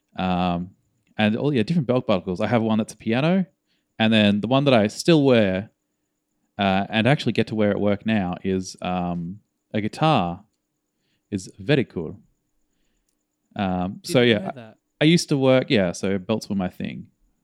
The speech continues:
Speaker 1: Me and belts, we go, we go way back. Uh, and up until recently, I, you know, I had to grow as an adult, and I started wearing normal belts. So I had one belt that was a reversible one, and then I think that ended up breaking,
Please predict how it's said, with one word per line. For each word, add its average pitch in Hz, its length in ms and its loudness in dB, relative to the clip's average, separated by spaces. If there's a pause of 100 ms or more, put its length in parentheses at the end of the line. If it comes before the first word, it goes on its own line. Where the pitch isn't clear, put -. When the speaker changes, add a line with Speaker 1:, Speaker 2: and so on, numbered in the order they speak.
Speaker 1:
Me 113 140 2
and 98 80 0
belts, 90 260 -2
we - 60 -18
go, - 260 -14
we - 80 -16
go - 100 -18
way - 140 -10
back. - 300 -14 (440)
Uh, 92 360 0 (260)
and 131 360 0 (200)
up 143 160 2
until 135 220 2
recently, 101 600 0 (580)
I, 104 140 0
you 104 140 0
know, 113 140 0
I 107 60 0
had 120 120 -4
to 117 60 0
grow 110 380 2
as 101 140 2
an 104 120 -2
adult, 101 420 -2
and 95 220 -4
I 92 100 -4
started 104 300 -4
wearing 98 360 -2
normal 123 440 0 (240)
belts. 85 400 -6 (320)
So - 120 -6
I 107 40 2
had 104 160 0
one 101 260 0
belt 95 240 2
that 110 80 -6
was 98 180 -4
a 95 80 -2
reversible 90 640 -4
one, 92 340 -8 (460)
and 95 100 -6
then 90 100 -2
I 92 80 0
think 101 160 -6
that 90 240 -4 (420)
ended 95 160 -4
up 95 120 -4
breaking, 92 580 -2